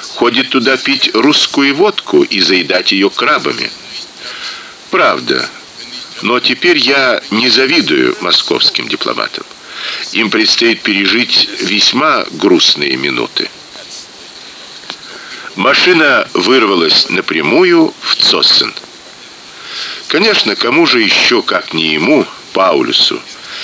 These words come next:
теперь проследить за осуществлением своих грандиозных планов?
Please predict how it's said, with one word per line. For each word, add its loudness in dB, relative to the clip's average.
теперь 2
проследить 0
за 2
осуществлением 0
своих -2
грандиозных -2
планов? -6